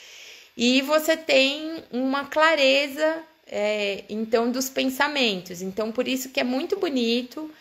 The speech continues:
é, quando a gente tem a oportunidade de fazer uma cerimônia séria, uma cerimônia que tem, é,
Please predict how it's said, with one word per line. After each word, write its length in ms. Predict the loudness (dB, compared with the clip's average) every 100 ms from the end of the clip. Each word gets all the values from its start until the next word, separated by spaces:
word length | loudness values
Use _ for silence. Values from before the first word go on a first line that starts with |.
| -20 -20 -10
é, 280 | 0 0 2
quando 180 | 0 2
a 100 | 2
gente 280 | 2 -2 -4
tem 100 | -2
a 60 |
oportunidade 880 | -2 -2 -2 -4 -4 2 2 2 -4
de 40 |
fazer 300 | -4 -2 0
uma 160 | -2 -6
cerimônia 720 | -4 -4 -2 -4 -4 -4 -6
séria, 680 | -8 2 4 6 4 2 0
uma 180 | -2 -8
cerimônia 640 | -6 -6 -6 -6 -6 -8
que 160 | -10 -12
tem, 560 | -2 0 0 -2 -8 -16 -20 _
é, 440 | 0 2 2 0